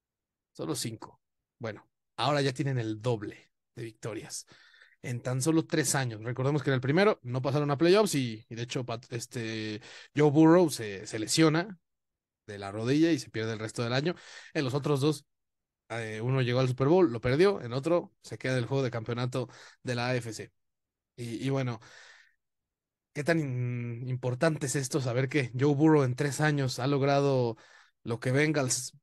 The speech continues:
había conseguido en cincuenta temporadas en la N F L. Bueno, es para,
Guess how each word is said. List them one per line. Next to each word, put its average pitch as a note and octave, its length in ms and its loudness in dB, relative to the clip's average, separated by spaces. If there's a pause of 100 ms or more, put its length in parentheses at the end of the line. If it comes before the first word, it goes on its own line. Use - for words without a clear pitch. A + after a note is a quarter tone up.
(100)
había C3+ 260 0
conseguido D3+ 500 4
en D3 80 4
cincuenta C3+ 460 0
temporadas B2 540 0
en A#2 60 -4
la B2 60 -2
N C3+ 120 -2
F B2+ 120 -4
L. C3 140 -2
Bueno, G#2 400 -10 (140)
es G#2+ 120 -14
para, G#2 300 -4